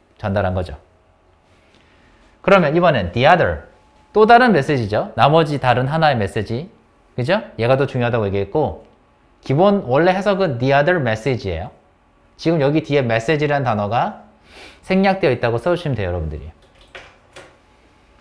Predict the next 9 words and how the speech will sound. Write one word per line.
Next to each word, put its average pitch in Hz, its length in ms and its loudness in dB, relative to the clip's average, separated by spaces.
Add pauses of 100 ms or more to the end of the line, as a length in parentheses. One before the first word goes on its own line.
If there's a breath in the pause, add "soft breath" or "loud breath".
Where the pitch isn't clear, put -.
(180)
The 143 200 0
other 131 320 2
message예요. 101 760 -6
근데 143 220 0
얘가 131 180 0
지금 131 160 -4
혼자 202 280 0
단독으로 123 420 0
쓰였죠? 127 600 -4